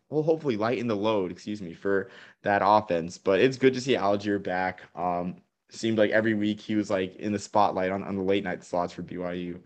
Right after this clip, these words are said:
early in the season at least. Um,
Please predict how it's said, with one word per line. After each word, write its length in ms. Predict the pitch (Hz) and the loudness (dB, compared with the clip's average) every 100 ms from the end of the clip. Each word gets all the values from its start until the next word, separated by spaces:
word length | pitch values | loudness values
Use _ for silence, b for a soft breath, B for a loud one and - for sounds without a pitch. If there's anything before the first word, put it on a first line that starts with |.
| b b b - | b b b 0
early 260 | 117 107 | 4 4
in 60 | 90 | 2
the 60 | |
season 260 | 90 87 90 | -4 -8 -8
at 140 | 80 | -8
least. 300 | 78 87 87 - _ _ _ _ _ _ _ _ _ b _ | -6 -6 -8 -14 _ _ _ _ _ _ _ _ _ b _
Um, 480 | 98 92 90 87 90 | -4 -2 -4 -6 -10